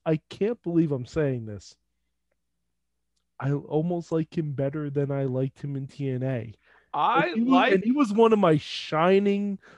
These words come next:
Speaker 1: spots in T N A.
Speaker 2: I like Dexter. I think the Index stuff is pretty funny, just 'cause of how absurd it is. And
Speaker 1: Oh, yeah,
Speaker 2: Johnny
Speaker 1: it's
Speaker 2: and,
Speaker 1: getting
Speaker 2: and
Speaker 1: super
Speaker 2: Johnny
Speaker 1: absurd.
Speaker 2: and, Johnny and Candace are just being,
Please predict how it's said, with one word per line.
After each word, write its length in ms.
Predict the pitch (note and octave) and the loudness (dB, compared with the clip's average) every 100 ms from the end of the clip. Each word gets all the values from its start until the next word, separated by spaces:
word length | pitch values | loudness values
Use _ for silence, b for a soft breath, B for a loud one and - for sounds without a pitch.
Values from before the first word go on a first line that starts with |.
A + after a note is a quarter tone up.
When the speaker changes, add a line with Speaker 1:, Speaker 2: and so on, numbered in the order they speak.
| b | b
Speaker 1:
spots 800 | - - - - - G#3 A#3 - | -20 -16 -16 -10 -2 0 -2 0
in 140 | G3+ | -2
T 280 | D#3+ F#3 D#3+ | 2 2 4
N 80 | C#3 | 2
A. 180 | B2 A2 C#3 b b b b b | -2 -8 -14 b b b b b
Speaker 2:
I 200 | F#3 D#4+ | 2 4
like 380 | G4+ C4+ E4 - | 4 0 -2 -2
Dexter. 640 | G#3 G3 - _ G3+ F#3+ - _ | -4 -4 -6 _ -4 -4 -8 _
I 220 | D3+ E3+ C#4 | -2 0 0
think 260 | - B3+ - | -4 -12 -6
the 140 | F3 | -4
Index 360 | F3+ F3 D#3 _ | -2 -2 -4 _
stuff 280 | - C#3+ D3+ | -6 -6 -6
is 140 | - | -12
pretty 280 | - D3+ C3 | -8 -8 -6
funny, 460 | - A#2+ A2 G2+ - _ _ _ _ _ _ | -4 -4 -4 -12 -18 _ _ _ _ _ _
just 220 | F#3+ F#3+ - | -8 -8 -8
'cause 160 | F3+ | -6
of 100 | D#3 | -4
how 360 | E3+ D3+ D3 - _ | 2 2 2 -4 _
absurd 580 | C#3+ C#3+ - - E3 E3+ | -6 -6 -6 0 2 2
it 120 | E3+ | -2
is. 320 | E3+ E3 E3 E3 | -2 -4 -6 -4
And 120 | C3 G3+ | 2 4
Speaker 1:
Oh, 140 | G#3 | 4
yeah, 100 | F3 | 6
Speaker 2:
Johnny 220 | G3+ F#3+ | 6 8
Speaker 1:
it's 80 | G3 | 6
Speaker 2:
and, 80 | F#3+ | 6
Speaker 1:
getting 260 | B3 A#3 G#3 | 4 2 2
Speaker 2:
and 100 | G3+ | 2
Speaker 1:
super 120 | A#3+ | 4
Speaker 2:
Johnny 320 | G#3 F4+ B3 | 6 6 6
Speaker 1:
absurd. 480 | A#3 F3 C#3+ G#2+ G2 _ | 0 -4 -8 -12 -18 _
Speaker 2:
and, 100 | _ | _
Johnny 280 | G#3 G#3+ G#3 | -2 0 -4
and 100 | G3 | -6
Candace 460 | F#3+ F#3+ F#3+ F#3+ - | -6 -2 0 -2 -2
are 80 | D#3 | -4
just 260 | E3 D#3+ | -4 -4
being, 440 | D#3+ D3+ C#3+ C#3 | -2 -2 -2 -6